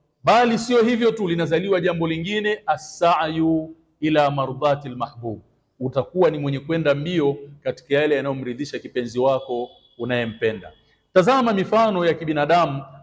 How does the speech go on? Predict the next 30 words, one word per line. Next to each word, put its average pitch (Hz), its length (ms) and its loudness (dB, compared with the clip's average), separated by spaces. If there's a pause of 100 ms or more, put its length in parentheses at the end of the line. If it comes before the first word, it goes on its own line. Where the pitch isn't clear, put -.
(160)
una 185 260 4
mtu 233 280 0
unampenda, 160 580 0 (580)
hautaki 220 580 2
kumkwaza, 185 680 0 (280)
daima 233 420 4
unakwenda 220 540 4
mbio 254 340 2
katika 180 360 -2
vile 214 280 2
anavyovipenda, 170 680 0
kwa 143 120 -6
sababu 156 540 0 (300)
kila 240 240 2
unapomuona 190 600 2
ni 185 80 -2
mwenye 165 220 -2
furaha 165 360 2
na 143 80 -2
wewe 156 100 0
unakuwa 135 280 -4
na 120 80 -8
furaha. 104 360 -4 (300)
Kila 262 260 4
anapofurahi 202 680 2
nafsi 156 260 -2
yako 175 200 0
na 151 80 -2
wewe 165 120 2
inakuwa 185 460 0